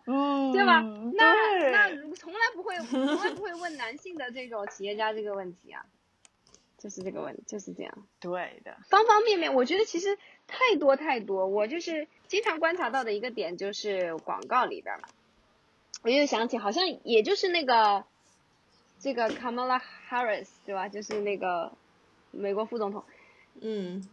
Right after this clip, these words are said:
Speaker 2: 她好像小，小时候，
Speaker 3: 拜登的副手。
Speaker 2: 小时候她就是有，有过就是，呃，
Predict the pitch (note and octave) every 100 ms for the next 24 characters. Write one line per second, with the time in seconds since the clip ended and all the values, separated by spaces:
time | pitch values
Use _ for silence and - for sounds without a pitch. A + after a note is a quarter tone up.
0 | F3+ F#3+ A4+ C#4 E4+ C#4+ G3+ A3+ - B3+
1 | A#3+ A3 A3 - - - A3 D4+ C4+ B3+
2 | B3+ A#3+ G3+ - - _ _ G3+ F#3 G3+
3 | A#3 G3+ G#3+ G#3 F#3+ F#3 _ _ _ -
4 | F#3 F3 F3 D#3+